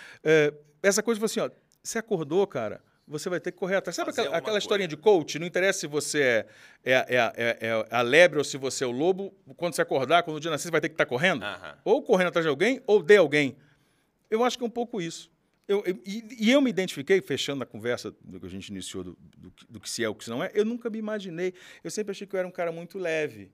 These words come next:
Speaker 2: Uhum.
Speaker 1: "Ah, sou um cara des-, eh,
Speaker 2: Tá quantos anos,
Speaker 1: despreocupado."
Speaker 2: Morgentini?
Speaker 1: Quarenta e três.
Speaker 2: Quarenta e três anos. Essa história do acordar cedo, que você falou, "Ah, eu acordo cedo." Eu preciso,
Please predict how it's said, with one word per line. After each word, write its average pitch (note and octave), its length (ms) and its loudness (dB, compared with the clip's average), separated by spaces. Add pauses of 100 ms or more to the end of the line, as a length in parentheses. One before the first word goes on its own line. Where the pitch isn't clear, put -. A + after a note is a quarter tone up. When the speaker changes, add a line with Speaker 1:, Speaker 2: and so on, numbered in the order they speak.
Speaker 2:
Uhum. E2+ 100 -20 (420)
Speaker 1:
"Ah, E2+ 380 -20
sou - 180 -18
um G#3+ 40 -18
cara B3 200 -16
des-, - 240 -18 (160)
eh, C#2+ 320 -12
Speaker 2:
Tá - 80 -10
quantos G3 280 -6
anos, D3 100 -4
Speaker 1:
despreocupado." B2+ 320 -4 (140)
Speaker 2:
Morgentini? F2+ 200 -12 (160)
Speaker 1:
Quarenta E3 300 0
e E3 60 -4
três. G#2 340 -6
Speaker 2:
Quarenta B2 460 -10
e B2 80 -16
três G#2+ 340 -16
anos. E2 320 -20 (680)
Essa - 280 -6
história C#3 540 -4
do B2 200 -8
acordar A2+ 800 -2
cedo, F#2+ 720 -12
que - 80 -14
você B2+ 80 -12
falou, C#3+ 220 -8
"Ah, A3 120 0
eu G3 100 2
acordo E3+ 460 -6
cedo." D3+ 300 -8
Eu F3 80 -8
preciso, A#3+ 460 -8